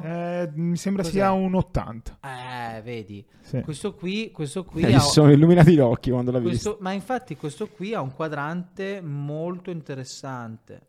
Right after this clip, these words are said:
Speaker 2: veramente un quadrante bello.
Speaker 1: Facciamo la trattativa.
Speaker 3: Facciamo, <laughs> qua-, qua-,
Speaker 2: Eh,
Speaker 3: grazie.
Speaker 1: Cioè, questo
Speaker 2: sì.
Speaker 1: è un Date Just, eh, più o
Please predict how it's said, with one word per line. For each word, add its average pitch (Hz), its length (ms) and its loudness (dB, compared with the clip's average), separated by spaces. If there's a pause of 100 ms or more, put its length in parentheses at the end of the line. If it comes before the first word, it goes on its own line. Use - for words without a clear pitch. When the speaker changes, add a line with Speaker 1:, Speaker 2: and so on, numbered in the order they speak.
(140)
Speaker 2:
veramente 143 520 -12
un 151 80 -16
quadrante 131 480 -12
bello. 107 480 -14 (400)
Speaker 1:
Facciamo 160 320 4
la 233 120 4
trattativa. 123 640 0
Speaker 3:
Facciamo, 107 340 0
<laughs> - 160 -2
qua-, 170 160 2
qua-, 139 180 2
Speaker 2:
Eh, 135 180 -8 (100)
Speaker 3:
grazie. 156 120 -2
Speaker 1:
Cioè, 165 140 10
questo 247 260 4
Speaker 2:
sì. 190 60 6
Speaker 1:
è 156 280 2
un 175 240 -2
Date 170 580 0
Just, 214 540 -2
eh, 233 40 0
più 240 480 -2
o 127 840 -2